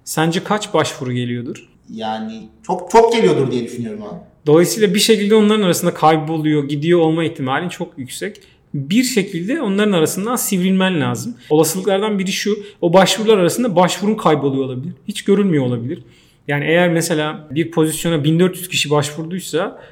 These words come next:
Speaker 1: düşünürsen o C V'lere bakacak insanın bin dört yüz içinde bir tane kaybetme olasılığı epey yüksek. O da sana denk gelebilir. Diyelim ki o bin dört yüzün içinden short liste kaldın. Yani oradan diyelim ki on beş yirmi bunlar olabilir, bu C V'ler uygun olabilir diye birisi seçti.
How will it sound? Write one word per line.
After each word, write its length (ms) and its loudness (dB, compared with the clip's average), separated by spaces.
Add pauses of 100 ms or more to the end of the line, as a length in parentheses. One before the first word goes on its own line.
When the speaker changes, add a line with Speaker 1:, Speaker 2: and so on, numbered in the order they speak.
(120)
Speaker 1:
düşünürsen 480 -2
o 80 -2
C 260 -4
V'lere 260 0
bakacak 360 0
insanın 460 -4
bin 140 -2
dört 200 -4
yüz 120 -8
içinde 340 -6
bir 200 -2
tane 280 -2
kaybetme 440 -2
olasılığı 360 -6
epey 260 -6
yüksek. 380 -8
O 80 -2
da 80 0
sana 260 -4
denk 200 -6
gelebilir. 480 -6 (520)
Diyelim 360 6
ki 340 -2
o 140 0
bin 160 4
dört 200 4
yüzün 180 0
içinden 340 -2
short 380 2
liste 280 -2
kaldın. 400 0
Yani 220 -4
oradan 300 -4
diyelim 160 -4
ki 60 -6
on 200 -2
beş 220 -2
yirmi 340 -2 (360)
bunlar 300 2
olabilir, 680 0
bu 60 -8
C 260 -6
V'ler 180 0
uygun 240 -2
olabilir 460 -2
diye 200 -4
birisi 260 -6
seçti. 600 -6